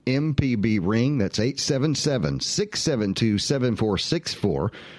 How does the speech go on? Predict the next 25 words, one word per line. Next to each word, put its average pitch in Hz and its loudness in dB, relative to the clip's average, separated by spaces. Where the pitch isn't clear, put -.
Or 107 0
you 135 2
can 117 2
send 131 2
an 120 2
email 107 2
to 101 0
fix - -4
it - -2
one 131 2
oh 143 2
one 117 2
at 104 -2
M 131 2
P 120 2
B 107 2
online 98 2
dot 95 -2
org. 78 0
I 67 -2
have 175 2
a, 139 2
uh, 113 0
email 160 2
here 120 2